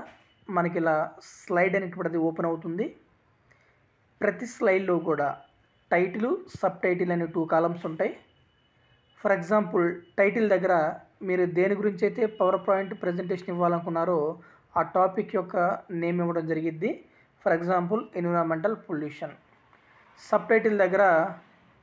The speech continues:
ఓకే, నా పేరు ఇవ్వాలనుకున్నాను అనుకోండి, for example, my name, ఏదైతే అది. తర్వాత మనకి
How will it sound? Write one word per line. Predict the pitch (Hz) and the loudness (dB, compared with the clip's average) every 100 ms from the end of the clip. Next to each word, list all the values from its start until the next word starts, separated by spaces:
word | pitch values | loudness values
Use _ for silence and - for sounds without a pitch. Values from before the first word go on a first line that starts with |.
| _ _ | _ _
ఓకే, | 185 175 - - 226 | -6 -4 -10 -12 0
నా | 185 180 | 0 2
పేరు | 180 180 | 2 2
ఇవ్వాలనుకున్నాను | 180 175 170 170 160 | 2 0 -2 -2 -2
అనుకోండి, | 160 165 160 | -4 -8 -10
for | 165 | -8
example, | 165 160 165 156 165 160 180 _ - 170 | -8 -4 -6 -4 -6 -8 -12 _ -6 -2
my | 160 | -2
name, | 156 156 - _ _ | -4 -10 -14 _ _
ఏదైతే | 190 165 170 175 | -4 -2 -2 -2
అది. | 165 - _ _ _ _ _ _ _ _ _ _ _ _ - | -4 -8 _ _ _ _ _ _ _ _ _ _ _ _ 0
తర్వాత | 196 233 226 | 4 4 4
మనకి | 214 208 202 214 | 2 0 0 -2